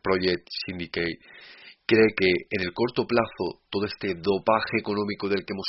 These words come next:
hablado, promovido por los bancos centrales y gobierno, seguirá inflando las burbujas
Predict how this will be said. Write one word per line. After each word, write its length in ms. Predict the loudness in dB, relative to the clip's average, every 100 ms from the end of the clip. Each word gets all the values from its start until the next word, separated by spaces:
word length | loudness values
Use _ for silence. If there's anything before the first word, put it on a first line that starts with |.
| -8
hablado, 460 | -4 -4 -4 -6
promovido 600 | -2 0 0 -2 -2 -4
por 160 | -2 -4
los 120 | -2
bancos 300 | -4 -4 -8 -10
centrales 380 | -6 -4 -4 -6
y 40 | -6
gobierno, 520 | -4 -2 -4 -4 -8 -12 -20 -12
seguirá 360 | -6 -2 -2
inflando 500 | -2 -6 -4 -4 -2
las 140 | -4 -4 -4
burbujas 680 | -4 -2 -4 -4 -6 -6